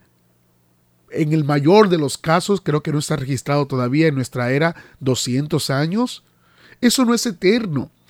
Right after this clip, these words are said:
Nuestro cuerpo no está condicionado, gracias al pecado, para que vivamos mucho tiempo o vivamos por la eternidad. Por eso necesitamos que nuestro cuerpo muera y sea transformado por Jesucristo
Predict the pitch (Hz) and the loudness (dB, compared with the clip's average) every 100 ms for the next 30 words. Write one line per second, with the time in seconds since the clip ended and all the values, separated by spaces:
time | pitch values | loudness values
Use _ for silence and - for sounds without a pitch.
0 | - - 180 220 208 247 240 208 180 220 | -10 0 0 2 2 0 2 0 0 -2
1 | 233 - 214 220 - - 180 165 170 - | -2 -2 -2 0 -6 -2 -2 0 -4 -2
2 | 160 147 196 226 156 135 151 185 180 170 | -2 0 0 0 0 0 -2 -2 -4 -4
3 | 180 - 135 131 143 - - - 165 170 | -6 -4 -4 -2 -4 -4 -18 -2 0 0
4 | 190 185 175 180 202 165 170 190 214 - | 0 0 0 -2 -4 -2 -2 0 0 0
5 | 185 226 196 156 123 160 165 165 165 190 | 0 0 0 -4 0 2 2 0 -2 -6
6 | - 165 175 175 180 180 180 208 156 - | -2 -2 0 0 -2 -2 -4 -2 -2 -6
7 | - - - 185 185 226 - 160 151 160 | -20 -14 0 4 6 4 2 -2 -2 -2
8 | 180 - - 175 - 165 139 - 196 220 | -2 -2 -2 -4 -4 -10 -12 -4 0 2
9 | 220 147 135 - 165 156 156 165 143 180 | 2 0 -2 -4 -4 -4 -6 -6 -6 0
10 | 220 220 - 214 - - 135 135 139 151 | 0 0 0 0 -2 -12 -6 0 4 4
11 | 175 233 226 151 147 156 - 214 214 202 | 6 6 6 4 2 2 0 -2 -2 -4
12 | 208 185 - 170 147 151 208 214 208 - | -6 -8 -6 -4 -4 -2 0 0 -2 -2
13 | 180 156 160 - 151 - 190 233 - - | -6 -4 -8 -6 -8 -4 0 0 0 -2
14 | 143 | -2